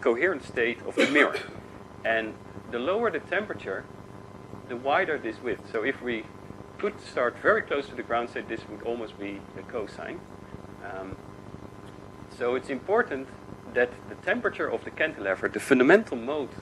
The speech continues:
of the resonator, is at very low temperatures to aim of observing any signal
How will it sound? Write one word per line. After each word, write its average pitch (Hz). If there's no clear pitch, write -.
of 117
the 113
resonator, 98
is 120
at -
very 160
low 120
temperatures 120
to 120
aim 139
of 110
observing 110
any 120
signal 101